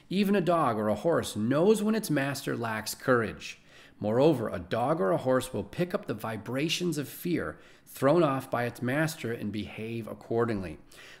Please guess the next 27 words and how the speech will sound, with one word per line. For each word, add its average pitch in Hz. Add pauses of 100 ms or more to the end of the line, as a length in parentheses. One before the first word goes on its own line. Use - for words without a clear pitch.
Lower 147
down 160
the 147
line 135
of 123
intelligence 120
in 107
the 127
animal 170
kingdom, 117
one 139
finds 143
this 117
same 185
capacity 139 (280)
to -
pick 160
up 143
the 131
vibrations 113
of 101
fear. - (420)
A -
honeybee 104
immediately 139
senses 131
fear 101